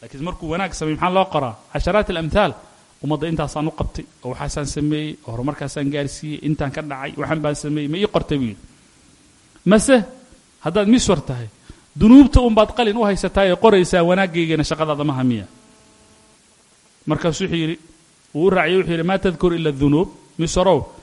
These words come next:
dembi u baad xusuustaa miya? Mucaawiya marka, Ilaahay amarkiis, markii uu hadalkaa u dhammaaday kadib, Mucaawiya hadalka uu sii waday, wuxuu yidhi, "Miswarow, dembi walbo aan Ilaahay ka galay waan ictiraafsanahay," buu yidhi.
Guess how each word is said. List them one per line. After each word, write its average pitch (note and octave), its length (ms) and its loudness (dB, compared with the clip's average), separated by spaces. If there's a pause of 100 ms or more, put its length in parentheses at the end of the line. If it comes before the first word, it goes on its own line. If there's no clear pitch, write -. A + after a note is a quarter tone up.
(120)
dembi G#3 220 2
u G#3+ 60 -4
baad F#3 120 -2
xusuustaa D#3+ 380 -4
miya? C3+ 220 0 (840)
Mucaawiya G#3+ 300 0
marka, F3+ 300 -4 (1500)
Ilaahay E3+ 260 -4
amarkiis, D3 600 -4 (180)
markii E3 460 -8
uu B2+ 300 -8 (180)
hadalkaa D#3+ 380 -8
u C#3+ 80 -10
dhammaaday C3+ 320 -2
kadib, B2+ 320 -8 (380)
Mucaawiya D3+ 280 -6
hadalka E3 240 -6
uu C#3 60 -4
sii D#3+ 140 -8
waday, D#3+ 140 -4
wuxuu D#3+ 140 -2
yidhi, A#2+ 140 -2 (840)
"Miswarow, G3+ 440 4 (440)
dembi G#3+ 380 2
walbo F#3 380 2
aan D3+ 200 -4
Ilaahay D#3 300 -4
ka D#3+ 100 -8
galay C#3+ 220 -4
waan C3 160 -4
ictiraafsanahay," B2 540 -6
buu G2 120 -14
yidhi. F#2 120 -16